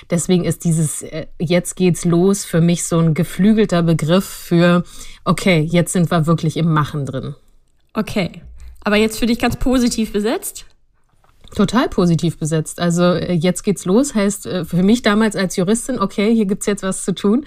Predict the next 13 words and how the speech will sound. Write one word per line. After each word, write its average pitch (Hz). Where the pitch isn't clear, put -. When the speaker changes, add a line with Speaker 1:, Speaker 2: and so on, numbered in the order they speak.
Speaker 2:
Mhm. 214
Speaker 1:
Deswegen 190
ist 196
es, -
äh, 180
jetzt, 170
äh, 175
für -
mich 196
auch 190
total 165
positiv 160
besetzt. 143